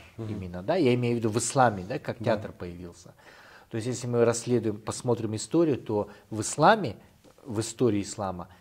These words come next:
Speaker 2: театр появился именно после политического раскола мусульман и дальнейшего оформления, э, двух течений, да, суннизма и шиизма, да, вот. Именно театр являлся так называемой,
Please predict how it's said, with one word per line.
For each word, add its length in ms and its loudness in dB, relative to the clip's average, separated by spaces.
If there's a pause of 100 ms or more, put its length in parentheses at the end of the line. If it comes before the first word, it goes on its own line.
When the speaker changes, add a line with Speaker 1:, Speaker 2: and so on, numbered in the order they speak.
(120)
Speaker 2:
театр 320 4
появился 520 2
именно 320 -4
после 340 -6
политического 800 -4
раскола 440 -2
мусульман 720 -4
и 440 -2 (280)
дальнейшего 680 2
оформления, 720 -2 (440)
э, 560 0
двух 220 -2
течений, 520 0
да, 160 -8
суннизма 540 -4
и 80 -4
шиизма, 600 -6
да, 220 -12
вот. 280 -8 (460)
Именно 360 0
театр 560 4
являлся 520 2
так 200 -8
называемой, 760 0